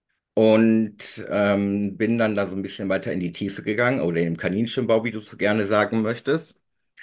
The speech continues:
und habe da entdeckt, dass, ähm, die beiden nicht nur recht-, re-, lizenzrechtlich mit in Verbindung stehen, sondern auch mit einer Holding, äh, rechtlich, äh, äh, in Auseinandersetzung standen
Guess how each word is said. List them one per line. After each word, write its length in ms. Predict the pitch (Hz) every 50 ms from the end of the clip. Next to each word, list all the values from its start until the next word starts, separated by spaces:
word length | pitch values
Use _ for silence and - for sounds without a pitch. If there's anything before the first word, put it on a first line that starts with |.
| - - - - _
und 220 | - 113 110 101 101
habe 280 | 104 117 127 - -
da 120 | 113 117 110
entdeckt, 600 | - 101 113 - - 120 117 117 113 - - _ -
dass, 680 | 101 95 95 95 98 98 - - - - - - - - _ _ _ - -
ähm, 760 | - 90 90 90 87 87 87 87 85 85 85 85 85 85 85
die 100 | 82 101
beiden 300 | 90 92 98 104 98 90
nicht 180 | 98 101 98 -
nur 100 | 104 90
recht-, 300 | 95 92 - - - -
re-, 200 | 90 80 82 80
lizenzrechtlich 960 | 80 82 82 - - 104 123 123 - 131 131 131 - - 135 127 - - - -
mit 200 | 127 123 - -
in 200 | - 113 113 110
Verbindung 460 | - 113 95 120 120 127 131 143 135
stehen, 500 | - - - 120 127 139 160 175 175 170 _ _ _ _ _ _ _ _ _ _ - _ _ _ _
sondern 400 | - 107 110 110 110 110 110 107
auch 680 | - - 104 101 101 104 104 104 98 - - - _ _ _ _
mit 580 | - - 107 104 95 - - - - - - -
einer 720 | - 95 98 98 98 98 95 92 90 90 90 92 - - -
Holding, 760 | 113 117 123 127 139 135 135 131 123 127 123 123 117 117 107
äh, 240 | - - 87 98 98 98
rechtlich, 720 | 92 104 107 104 - - - 107 107 101 - - - -
äh, 440 | - - 98 98 95 95 95 92 90
äh, 460 | - - - - 71 85 80 73 - -
in 340 | 82 87 85 - - 101 92
Auseinandersetzung 800 | - 95 95 - 113 113 117 113 104 98 104 95 - - 110 104
standen 760 | - - 104 98 101 104 98 - 98 101 101 107 107 - _